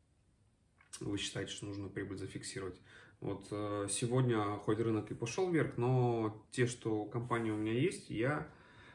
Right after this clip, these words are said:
по ним пока, э, хотя уже есть и выросшие, э, ну, не очень намного, ну, потому что я недавно брал,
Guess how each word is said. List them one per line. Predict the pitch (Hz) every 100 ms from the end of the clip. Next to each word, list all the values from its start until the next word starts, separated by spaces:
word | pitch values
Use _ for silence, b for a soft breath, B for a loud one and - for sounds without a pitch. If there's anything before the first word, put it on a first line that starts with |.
| B -
по |
ним | 110 127 139
пока, | 120 - 117 117 113 -
э, | 104 101 101 98 98
хотя | - 117
уже | 110 110
есть | 110 104 -
и | - 101
выросшие, | 135 180 139 - 127 110 104 101
э, | - - - - - 110
ну, | 120 123 104 104 113 113 113
не | 117
очень | 110 98 - 104 - -
намного, | 104 107 156 135
ну, | 110
потому | 107 -
что | -
я | 95
недавно | 98 104 95 98
брал, | 101 95